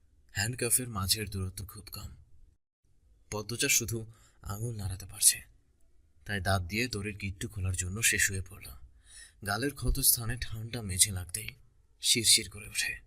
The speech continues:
যে দড়ি দিয়ে মেয়েটির হাত বাঁধা হয়েছে, সে দড়িতে অনেক ময়লা ছিল। পদ্মজার মুখের ভেতর ময়লা প্রবেশ করে। পদ্মজার কষ্ট হয়, তবুও সে থামেনি।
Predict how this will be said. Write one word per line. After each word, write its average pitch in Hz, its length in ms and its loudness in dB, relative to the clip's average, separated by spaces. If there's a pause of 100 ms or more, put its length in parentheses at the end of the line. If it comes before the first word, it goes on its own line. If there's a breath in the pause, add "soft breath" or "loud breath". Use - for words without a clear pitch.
(800)
যে 101 180 0
দড়ি 107 240 -2
দিয়ে 113 180 2
মেয়েটির 101 320 -2
হাত 95 200 0
বাঁধা 95 340 -4
হয়েছে, - 300 2 (520)
সে - 220 -2
দড়িতে 101 280 -4
অনেক 101 260 -2
ময়লা 95 240 -4
ছিল। - 200 4 (580)
পদ্মজার 120 380 4
মুখের 123 340 4
ভেতর 113 280 2
ময়লা 98 300 -2
প্রবেশ 92 320 4
করে। - 360 -6 (1080)
পদ্মজার 110 380 4
কষ্ট 104 280 6
হয়, 98 220 4
তবুও 110 360 2
সে 127 160 10
থামেনি। - 420 -6